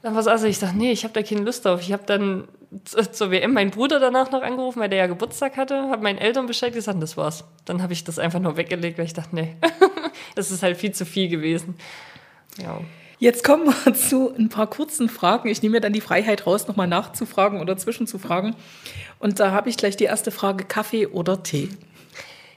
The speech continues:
Speaker 1: Ja, Kaffee.
Speaker 2: Kaffee. Also ich trinke ja meinen Dackel warm.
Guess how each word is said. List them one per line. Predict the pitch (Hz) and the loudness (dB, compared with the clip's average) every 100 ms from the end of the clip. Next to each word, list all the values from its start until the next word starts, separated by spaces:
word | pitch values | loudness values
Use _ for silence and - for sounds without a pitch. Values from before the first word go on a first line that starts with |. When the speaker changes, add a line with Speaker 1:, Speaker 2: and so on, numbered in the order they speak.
| - - | -12 -4
Speaker 1:
Ja, | 180 180 | -2 -2
Kaffee. | - 180 165 170 - 349 320 320 - | -2 0 0 -2 4 6 8 6 4
Speaker 2:
Kaffee. | 359 226 - - - - | 2 2 0 -6 -10 -6
Also | 311 277 | -4 -2
ich | 254 - | -2 0
trinke | 269 262 | 0 2
ja | |
meinen | 233 214 214 | 2 2 2
Dackel | 208 233 202 180 - | 0 4 2 2 -2
warm. | 160 151 320 | 2 4 4